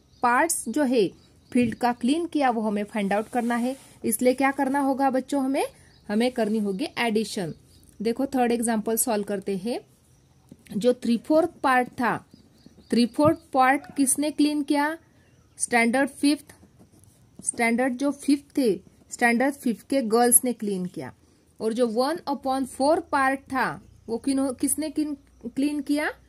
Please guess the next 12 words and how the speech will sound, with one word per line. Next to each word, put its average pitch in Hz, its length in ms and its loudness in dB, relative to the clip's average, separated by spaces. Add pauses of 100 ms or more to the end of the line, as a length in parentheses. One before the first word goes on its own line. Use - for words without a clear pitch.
(380)
वो 247 100 0
क्लीन 254 340 -2
किया 226 420 -2 (200)
स्टैंडर्ड 254 560 0
फोर्थ, 247 680 0 (1300)
स्टैंडर्ड 240 500 -4
फोर्थ 208 360 -4 (140)
के 233 140 0 (920)
बॉयज 226 380 0
ने 208 120 -2
क्लीन 180 280 -8
किया। 156 260 -14